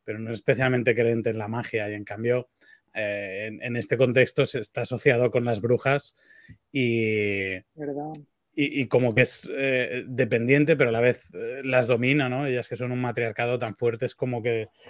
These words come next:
Speaker 1: de algún modo, no sé si les sirven, pero sí, eh, sí, sí son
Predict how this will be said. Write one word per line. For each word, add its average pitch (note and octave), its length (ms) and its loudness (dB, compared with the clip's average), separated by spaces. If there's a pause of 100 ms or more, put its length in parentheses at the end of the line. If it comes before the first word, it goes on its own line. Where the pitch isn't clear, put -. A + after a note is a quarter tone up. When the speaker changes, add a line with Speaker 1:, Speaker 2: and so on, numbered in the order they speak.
(120)
Speaker 1:
de C3+ 140 -6
algún B2 280 0
modo, B2 400 2 (240)
no B2+ 140 -8
sé C3 120 -4
si C#3+ 120 0
les B2+ 160 4
sirven, C3+ 480 6
pero A#2+ 220 -2
sí, B2 560 2 (480)
eh, A2 480 -10 (260)
sí, B2 340 -4
sí - 180 -6
son A#2+ 540 -4